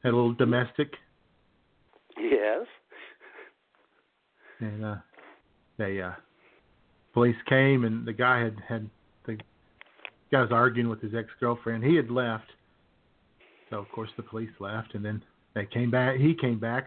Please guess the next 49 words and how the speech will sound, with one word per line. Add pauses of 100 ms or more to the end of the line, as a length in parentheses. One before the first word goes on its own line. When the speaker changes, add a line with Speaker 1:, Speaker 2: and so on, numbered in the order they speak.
Speaker 1:
so
sh-,
she
called
the
police
and (180)
said
he
was
back.
And (1300)
before
the
police (100)
got
here,
the
guy
got
into
an
argument
with (100)
someone
else (140)
in
the
parking
lot
and
punched
him, (460)
got
in
his
car
and
drove
off.
Speaker 2:
<laughs> (340)
Speaker 1:
Oh,
no,
took
off,
Speaker 2:
Yeah. (200)
Speaker 1:
took
off
running.